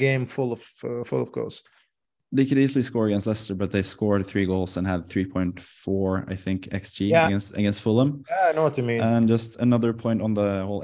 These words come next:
Speaker 2: X G thing. Uh, obviously, one, I, I looked at, like, the other thing with X G is it differs from site to site, 'cause I think on Understat, which is, like, one of the free,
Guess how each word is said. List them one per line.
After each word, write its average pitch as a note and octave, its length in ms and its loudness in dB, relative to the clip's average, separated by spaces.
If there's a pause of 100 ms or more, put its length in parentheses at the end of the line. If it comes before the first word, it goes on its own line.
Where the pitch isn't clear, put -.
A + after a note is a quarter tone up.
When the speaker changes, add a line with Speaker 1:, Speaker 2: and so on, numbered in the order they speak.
Speaker 2:
X - 100 -10
G F#2+ 120 0
thing. F2+ 500 -2
Uh, F#2+ 400 0
obviously, G2+ 640 0 (120)
one, A2+ 340 2
I, G2+ 240 4
I A2+ 80 2
looked A#2 240 0
at, G#2 160 0 (460)
like, A2+ 240 -4
the A#2+ 120 4
other B2+ 180 2
thing C#3 120 4
with C3+ 120 2
X B2+ 220 -2
G D3 140 2
is B2 180 0
it A2+ 120 -6 (280)
differs A#2 380 0
from B2+ 160 2
site A#2 340 0
to B2+ 80 -6
site, D3 400 -2
'cause - 320 -4 (160)
I G#2 80 2
think A2+ 280 0
on A2 320 4
Understat, A#2+ 680 0
which A2 180 -6
is, G#2 160 -4
like, G2 180 0
one G2+ 120 0
of F#2 60 0
the F#2 80 0
free, F#2 520 -2